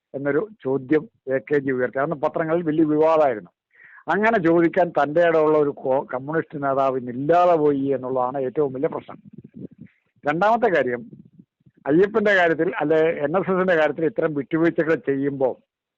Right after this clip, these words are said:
സ്വാഭാവികമായിട്ടും മറുഭാഗത്തും മതപരമായ താല്പര്യങ്ങളുമായി ക്രിസ്ത്യൻ, മുസ്ലിം ന്യൂനപക്ഷങ്ങളും വരാൻ സാധ്യത വളരെ കൂടുതലാണ്. കേരളത്തെ വീണ്ടും ഒരു ഭ്രാന്താലയം, സംഘടനത്തിന്റെ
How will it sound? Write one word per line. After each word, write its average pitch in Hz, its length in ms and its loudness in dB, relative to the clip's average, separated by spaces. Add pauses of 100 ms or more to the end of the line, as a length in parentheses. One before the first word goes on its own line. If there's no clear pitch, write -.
(320)
സ്വാഭാവികമായിട്ടും 160 1200 2 (140)
മറുഭാഗത്തും 160 760 0 (240)
മതപരമായ 151 640 0
താല്പര്യങ്ങളുമായി 143 920 -2 (420)
ക്രിസ്ത്യൻ, 147 360 -4
മുസ്ലിം 143 360 -4
ന്യൂനപക്ഷങ്ങളും 135 760 -6 (100)
വരാൻ 131 300 -2
സാധ്യത 127 380 -4
വളരെ 131 280 0
കൂടുതലാണ്. 131 640 -4 (720)
കേരളത്തെ 160 420 2
വീണ്ടും 180 500 2
ഒരു 175 100 4
ഭ്രാന്താലയം, 151 760 2
സംഘടനത്തിന്റെ 147 720 -4